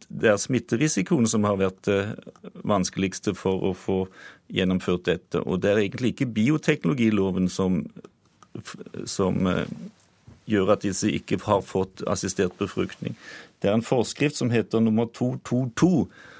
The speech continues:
fra ni-, to tusen og åtte om, eh, krav til kvalitet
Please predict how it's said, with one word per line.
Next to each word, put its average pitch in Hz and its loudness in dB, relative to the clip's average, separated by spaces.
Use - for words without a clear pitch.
fra 113 4
ni-, 107 0
to 113 2
tusen 113 0
og 123 2
åtte 143 2
om, 107 2
eh, 107 2
krav 113 4
til 110 -6
kvalitet 117 2